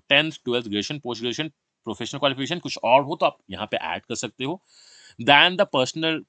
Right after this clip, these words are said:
professional experience, that is a job, यहाँ पे जॉब डालना होगा। अगर करंट जॉब है तो you have to tick yes, कंपनी डिटेल डालो। अगर कुछ पास्ट जॉब है तो this is the no and this is chronological order में हम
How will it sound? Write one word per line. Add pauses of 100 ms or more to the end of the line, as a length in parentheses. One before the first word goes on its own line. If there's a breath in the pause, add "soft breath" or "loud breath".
professional
experience,
that
is
a (140)
job, (400)
यहाँ
पे
जॉब
डालना
होगा। (120)
अगर
करंट
जॉब
है
तो
you
have (140)
to (440)
tick
yes, (440)
कंपनी
डिटेल
डालो। (120)
अगर
कुछ
पास्ट
जॉब
है
तो
this
is
the
no (580)
and
this
is
chronological
order
में
हम